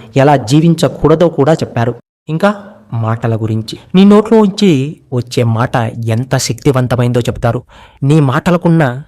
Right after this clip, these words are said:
శక్తి ఎంత అంటే, ఇది కాపురాలను కూలుస్తుంది, సామ్రాజ్యాలను పడగొరుతుంది, నెత్తుటి ఏర్లను ప్రవహింపజేస్తుంది, ఏం చేయదని అన్నీ చేస్తుంది.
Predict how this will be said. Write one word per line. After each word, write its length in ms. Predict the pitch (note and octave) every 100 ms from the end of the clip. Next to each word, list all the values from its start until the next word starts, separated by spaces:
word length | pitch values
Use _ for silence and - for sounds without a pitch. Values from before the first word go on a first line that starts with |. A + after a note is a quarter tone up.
| -
శక్తి 520 | - A2+ - B2+ A#2+ _
ఎంత 300 | B2 A2+ -
అంటే, 520 | B2 A2+ A2 C3 A2+ - _ _ -
ఇది 160 | C3+ A#2+
కాపురాలను 600 | - A2+ - B2+ A#2+ A#2
కూలుస్తుంది, 640 | - A#2+ B2+ - B2 C3+
సామ్రాజ్యాలను 680 | D#3+ A2+ A2+ A2+ A2+ A2+ A2+
పడగొరుతుంది, 760 | A2+ A#2 B2+ C3 A#2+ C3+ C#3 F3
నెత్తుటి 480 | A#2 A#2 - C#3+
ఏర్లను 360 | C3 D#3+ F#3+ F3
ప్రవహింపజేస్తుంది, 920 | - A2+ A#2 A#2 A#2 A2+ - A2 A2 -
ఏం 220 | A#2+ A#2+ B2+ B2
చేయదని 300 | A#2+ A#2 -
అన్నీ 340 | A#2 A#2 A#2+ A#2 A#2
చేస్తుంది. 320 | - A2+